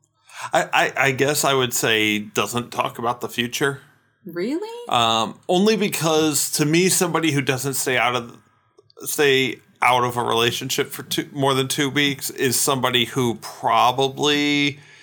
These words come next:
Speaker 1: isn't all that committed to you in the first place.
Speaker 2: Mm-hmm.
Speaker 1: Um, somebody who's, who's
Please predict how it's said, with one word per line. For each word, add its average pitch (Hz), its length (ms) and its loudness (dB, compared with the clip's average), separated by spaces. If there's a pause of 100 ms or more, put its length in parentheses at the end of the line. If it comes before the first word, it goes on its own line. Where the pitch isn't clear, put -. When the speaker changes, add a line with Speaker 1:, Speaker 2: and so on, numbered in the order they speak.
(380)
Speaker 1:
isn't 143 320 2
all 123 240 2
that 120 220 2
committed 110 420 0
to 117 120 -4
you 107 100 0
in 98 100 -2
the 95 100 -8
first - 500 -2
place. - 640 -10
Speaker 2:
Mm-hmm. 190 600 -6
Speaker 1:
Um, 92 500 0 (840)
somebody 165 500 4
who's, 139 480 2
who's 120 560 -2